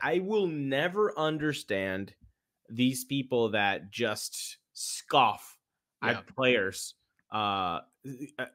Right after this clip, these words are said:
Speaker 1: trying to get their millions, uh, when, when they can. I
Speaker 2: Yeah.
Speaker 1: have these people never heard of accidents? Um, I, you know, anything can happen, bro.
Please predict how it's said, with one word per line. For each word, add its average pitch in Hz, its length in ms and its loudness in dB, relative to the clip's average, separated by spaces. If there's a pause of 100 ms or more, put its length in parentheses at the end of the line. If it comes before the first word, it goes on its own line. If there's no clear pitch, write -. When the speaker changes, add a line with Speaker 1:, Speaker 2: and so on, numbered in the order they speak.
(140)
Speaker 1:
trying 131 380 2
to 131 100 -6
get 120 360 2 (140)
their 123 200 0
millions, 117 840 -2 (120)
uh, 104 220 -2
when, 113 440 -2
when 117 220 -4
they 95 140 -4
can. 131 340 0
I 110 180 2 (160)
Speaker 2:
Yeah. 104 180 -4 (420)
Speaker 1:
have 147 280 0
these 139 220 0
people 156 300 0
never 143 320 4
heard 131 180 2
of 120 100 4
accidents? - 800 -2 (180)
Um, 101 480 -2
I, 104 360 -8
you 143 160 2
know, 110 220 0
anything 147 680 4
can 117 160 -2
happen, 120 640 -2
bro. 80 240 -6